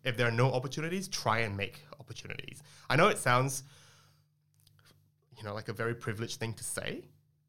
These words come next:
but, I mean, look at me. Like, I'm, <laughs> you know, I'm,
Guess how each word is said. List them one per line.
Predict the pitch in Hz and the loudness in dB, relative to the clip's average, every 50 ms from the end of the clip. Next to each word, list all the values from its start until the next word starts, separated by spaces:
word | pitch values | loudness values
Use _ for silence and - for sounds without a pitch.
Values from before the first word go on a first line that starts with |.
| _ _ - | _ _ 2
but, | 135 127 117 - - - - - - _ - | 2 4 4 2 -2 -10 -20 -20 -20 _ -6
I | 131 | -2
mean, | 135 139 139 127 123 123 - | 0 0 0 0 -2 -2 -4
look | 143 170 - | -6 -4 -2
at | 120 | 0
me. | 123 143 135 | 0 2 2
Like, | 104 110 107 - | 2 0 0 0
I'm, | 110 120 143 156 156 139 - - 170 147 - - - - | 2 2 2 4 2 0 0 -2 -4 -4 -4 -8 -14 -20
<laughs> | - - - - - _ _ _ | -20 -20 -20 -20 -20 _ _ _
you | - 123 | 0 2
know, | 123 123 - - | 4 4 4 4
I'm, | 127 139 151 156 156 147 139 135 139 | 4 4 4 2 0 -2 -2 -4 -6